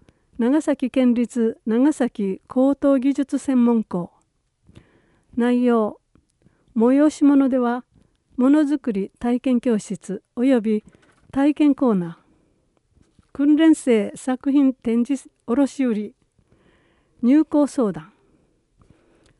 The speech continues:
特別イベントでは、創成館高等学校チアリーディング、警報高等学校エイサー、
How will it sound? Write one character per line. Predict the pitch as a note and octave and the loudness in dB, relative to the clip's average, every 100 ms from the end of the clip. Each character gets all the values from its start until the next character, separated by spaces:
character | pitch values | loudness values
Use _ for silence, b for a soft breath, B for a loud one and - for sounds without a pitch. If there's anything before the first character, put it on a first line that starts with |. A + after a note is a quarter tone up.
| b | b
特 | - C#4 D#4+ | -8 -4 0
別 | E4 D#4+ | 0 0
イ | D4 | 0
ベ | B3+ | 0
ン | G3 | 0
ト | F#3+ | -4
で | F#3 | -6
は、 | F3+ E3+ _ _ _ _ _ | -6 -10 _ _ _ _ _
創 | - - D#4 | -8 -2 -2
成 | D4+ D4+ A#3 | 0 -2 -2
館 | F#3 E3+ G3 _ | -6 -8 -10 _
高 | - C#4 | -4 -2
等 | C#4+ C#4 | -2 -2
学 | C4 B3 _ | -2 -4 _
校 | - F3+ F3 - _ | -10 -8 -8 -12 _
チ | - D4 | -6 -2
ア | D4+ C#4+ | -2 0
リ | C#4+ | 0
ー | |
デ | G#3+ | 0
ィ | F#3 | -4
ン | E3+ | -6
グ、 | E3+ - _ _ b b b b b b b b - | -12 -16 _ _ b b b b b b b b -4
警 | D4+ D4 | -2 2
報 | D4 C#4+ | 0 0
高 | C#4+ C#4+ | -2 -2
等 | C4+ | -2
学 | B3 A#3 _ | -2 -4 _
校 | - F3 E3+ - | -10 -10 -10 -6
エ | A3+ | -4
イ | A#3 | -4
サ | - G#3+ F#3+ | -6 -8 -8
ー、 | G3 | -14